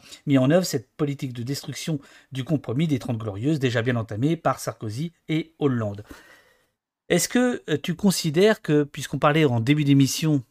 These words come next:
de Zemmour comme un danger, est-ce que tu considères qu'il est là le danger le plus, le, le, le, le plus fort, c'est-à-dire la mise à bas,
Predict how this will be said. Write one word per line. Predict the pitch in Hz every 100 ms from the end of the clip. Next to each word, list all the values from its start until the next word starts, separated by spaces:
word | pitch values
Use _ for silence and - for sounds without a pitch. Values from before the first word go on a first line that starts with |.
| -
de | 120
Zemmour | 110 139 156 147
comme | 127 113
un |
danger, | 110 127 135 254 233
est-ce | -
que | 156
tu | - 156
considères | 170 147 156 147 190
qu'il | - 143 143 156 135
est | 135
là | 139
le | 123
danger | 117 117 113 127
le | 113
plus, | 104 - 107 101
le, | 98 98
le, | 101 104
le, | 113 110 -
le | 113
plus | 110 117
fort, | - 202
c'est-à-dire | - 139 123 151
la | 131
mise | 117 139 120
à | 117
bas, | 113 143 208